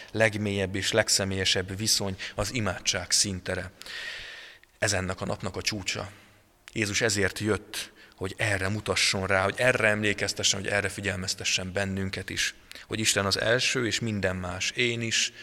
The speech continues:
a céljaim is, a gondolataim is, az értékeim is, a múltam, a jövőm, a jelenem, minden más csak második lehet Istenhez képest.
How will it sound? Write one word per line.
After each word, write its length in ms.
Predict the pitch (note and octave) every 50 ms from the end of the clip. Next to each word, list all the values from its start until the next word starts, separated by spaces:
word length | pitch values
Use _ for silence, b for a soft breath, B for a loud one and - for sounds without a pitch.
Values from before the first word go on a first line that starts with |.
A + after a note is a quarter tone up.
| B B
a 80 | B B
céljaim 640 | - - - A#2+ A2 G#2 G#2+ G#2 G2 G2+ G2 G2 G2
is, 140 | G2+ - -
a 60 | -
gondolataim 680 | G#2 A#2 A2 G#2+ G2+ G2+ G2 G2 G2 - G2 G2 G2
is, 100 | G2 -
az 120 | - G2 -
értékeim 680 | - B2 A#2 A2 - - A2+ G2+ G2 - G#2+ G2+ G2 G2
is, 100 | G2 -
a 60 | G#2
múltam, 520 | G#2+ B2 C3 B2 A#2+ A2 - - A2+ G#2+ G#2
a 40 | G2+
jövőm, 380 | A2+ B2 B2 - A2+ G#2 G2+
a 60 | G2+
jelenem, 420 | G2+ A2+ A2+ A#2 A2+ A2+ A2+ A2 - B B B B
minden 280 | B2+ B2+ A#2+ A#2 G2+
más 200 | G#2+ A2 G#2+ G#2
csak 200 | - - G#2 -
második 500 | - G#2 G#2 F#2+ - - G2 F#2 F#2+ -
lehet 440 | - G#2 G2 G2 F2+ F2 - - - b b b b b
Istenhez 520 | - - - - F#2 F2+ F#2 F#2+ F#2 -
képest. 600 | - - G#2 F#2+ - - F#2+ - - - - -